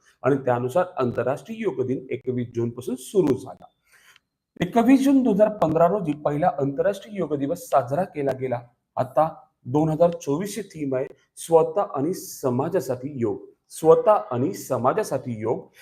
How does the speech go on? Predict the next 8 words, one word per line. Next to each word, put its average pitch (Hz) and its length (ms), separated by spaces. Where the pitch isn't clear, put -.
आणि 170 160
श्रीनगरमधील 208 840
दल 165 200
सरोवराच्या 156 720
काठावर 135 600
असलेल्या 135 380
शेर 185 300
ए 202 80